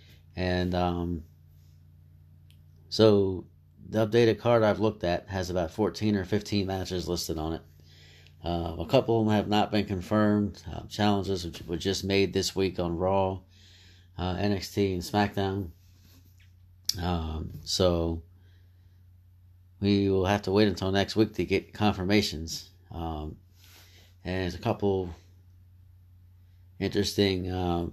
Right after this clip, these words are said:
gimmick matches that challenges were made. Um, so with the current goings on with the coronavirus and the precautions being taken to protect everyone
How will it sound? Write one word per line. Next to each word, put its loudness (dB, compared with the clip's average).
gimmick 4
matches -2
that -6
challenges -2
were -6
made. -4
Um, -4
so 0
with -2
the 0
current 0
goings 2
on -2
with -4
the -12
coronavirus -2
and -8
the -20
precautions -2
being 2
taken 0
to -2
protect -4
everyone -2